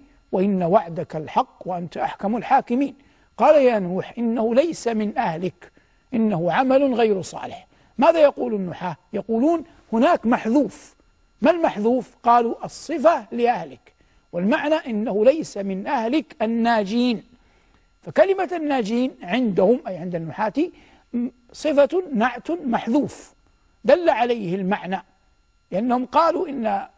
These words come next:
هذا الابن يبقى ابناً لنوح، ولهذا س-، قال الله عز وجل أقر نوحاً على أنه قال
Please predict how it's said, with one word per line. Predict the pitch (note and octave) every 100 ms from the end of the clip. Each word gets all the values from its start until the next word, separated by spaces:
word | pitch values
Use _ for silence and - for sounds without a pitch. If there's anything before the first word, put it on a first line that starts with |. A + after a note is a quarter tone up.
| E3+
هذا | C4+ B3+
الابن | A#3 A#3 G3+ A#3
يبقى | C4+ G4+ - F4
ابناً | G4+ D4+ A#3+ - _ _ _ _ -
لنوح، | A#3 C#4+ - - - _ _ _ _ _ _ _ _ _
ولهذا | F3+ G#3+ C4 A3+
س-، | - _
قال | C4
الله | B3 A3+ G3+
عز | G#3+ G#3
وجل | A3 G3+ C4 E4 - _ _ _ _ _ _ _ _ _ _ _ _ _ _ _ _
أقر | - - F4 G4
نوحاً | C#4 A3 A3+
على | G#3 A3 A3+
أنه | A3 G3+
قال | G#3+ A3+ A3+